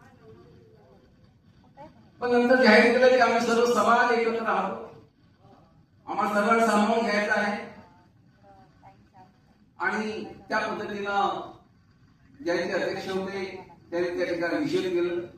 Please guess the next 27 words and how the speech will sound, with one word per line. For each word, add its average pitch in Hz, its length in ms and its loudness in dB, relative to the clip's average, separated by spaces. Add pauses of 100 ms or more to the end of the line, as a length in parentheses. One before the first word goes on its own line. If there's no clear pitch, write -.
(420)
मागणी 139 340 0
केली. 175 340 0 (540)
मग 220 120 -6
नंतर 247 240 -2
माझ्या 233 200 0
लक्षात 220 400 0
आलं 208 140 -2 (500)
की 170 100 -4
या 175 160 -4
ठिकाणी 208 300 -4
सर्व 233 280 -4
समावेशक 214 640 0
समाज 196 240 0
असलेला - 400 -4
आहे. - 280 -12 (520)
पण 254 100 2
मी 262 180 8
काय 254 300 6
बोललो? 254 260 4 (640)
माझ्या 226 180 0
समाजाकरता 254 600 2
बोललो - 260 0
मी. - 180 -6 (460)
माझा 196 160 0
हा 208 240 4
समाज 220 240 6
आहे, - 300 2